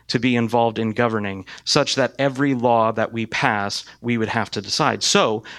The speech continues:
we created a system of federalism by which we would be represented by a person who takes the name of a representative. And there was this debate among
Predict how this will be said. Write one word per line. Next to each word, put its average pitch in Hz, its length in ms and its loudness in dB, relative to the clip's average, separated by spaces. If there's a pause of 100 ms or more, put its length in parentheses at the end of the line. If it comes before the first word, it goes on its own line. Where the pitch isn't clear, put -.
we 156 100 -2
created 160 440 0
a 175 40 2
system 151 380 0
of 151 80 -2
federalism 110 680 0
by 123 160 2
which 120 300 -2
we 127 120 0
would 131 140 0
be 123 160 -2
represented 131 920 -2
by 101 420 -2 (260)
a 117 100 -2
person 123 420 0
who 113 100 -4
takes 117 300 -2
the 123 100 0
name 113 220 2
of 107 120 0
a 110 60 0
representative. 104 1300 -4 (460)
And 139 160 2
there 165 100 4
was 180 180 2
this 185 160 0
debate 190 420 0
among 143 520 2